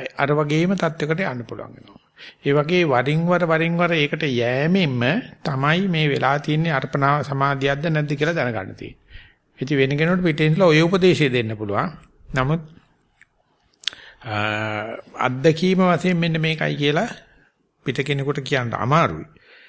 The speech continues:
ඉතින් ඒක නිසා Tamanට හිතෙනවා නම් ඒ ධ්‍යාන සමාධියක් වෙන්න ඇති කියලා.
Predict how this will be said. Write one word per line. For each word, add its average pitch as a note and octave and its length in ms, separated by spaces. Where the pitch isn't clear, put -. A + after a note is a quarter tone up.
ඉතින් D3+ 200
ඒක C#3 140
නිසා E3 580
Tamanට C#3 360
හිතෙනවා C3+ 460
නම් D#3 220
ඒ C#3 120
ධ්‍යාන C3 440
සමාධියක් C3 760
වෙන්න C3+ 240
ඇති D3+ 200
කියලා. D3+ 380